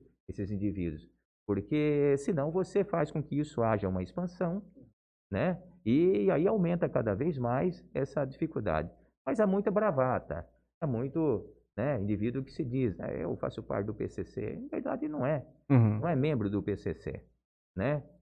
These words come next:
Speaker 1: Agora, dizer também que não tivemos membros do P C C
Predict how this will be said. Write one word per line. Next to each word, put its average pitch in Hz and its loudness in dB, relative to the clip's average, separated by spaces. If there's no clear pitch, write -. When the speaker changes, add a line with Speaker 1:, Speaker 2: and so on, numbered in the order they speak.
Speaker 1:
Agora, 87 -2
dizer 120 2
também 110 0
que 107 -6
não 101 0
tivemos 98 -4
membros 92 -4
do 87 -6
P 90 -6
C 85 -6
C 98 -6